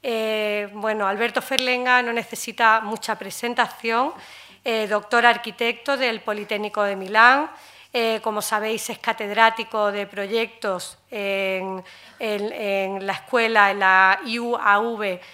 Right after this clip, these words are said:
de Venecia, aunque anteriormente también dio clase,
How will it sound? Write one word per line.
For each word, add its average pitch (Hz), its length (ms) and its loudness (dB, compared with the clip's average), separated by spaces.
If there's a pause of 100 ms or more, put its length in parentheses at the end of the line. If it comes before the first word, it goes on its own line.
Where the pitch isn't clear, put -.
(140)
de 214 140 -2
Venecia, 262 680 2 (220)
aunque 233 200 2
anteriormente 262 600 0
también 233 480 2
dio 240 140 -2
clase, 214 560 0